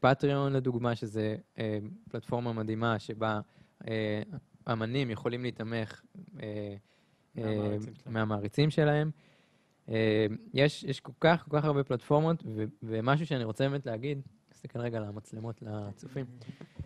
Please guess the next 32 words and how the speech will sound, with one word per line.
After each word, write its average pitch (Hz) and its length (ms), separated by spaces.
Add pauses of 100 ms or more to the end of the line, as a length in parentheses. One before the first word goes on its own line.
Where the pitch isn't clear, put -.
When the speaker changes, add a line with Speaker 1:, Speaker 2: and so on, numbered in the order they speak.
Speaker 1:
שבאמת, 120 520
אה, 143 160
זה, 120 180
זה 113 180
תקופה 143 440
שכאילו 123 720
קצת - 280
הקרקע 127 380
נשמטת 123 540
ולא 110 200
כזה 120 200
ברור 113 440 (420)
מה 120 140
קורה, 131 520
ואין 110 280
מועדונים 117 560
ואין 120 180
הופעות, 131 540 (440)
אבל 113 180
קודם 165 200
כל 170 140
יושבים 143 260
פה 139 300 (580)
ארבעה 117 280
אנשים 127 360
ש-, - 120 (480)
שעובדים 127 600
ועושים 110 320
המון. 139 420 (600)
אה, 113 240 (920)
מישהו 131 340
פה, 139 120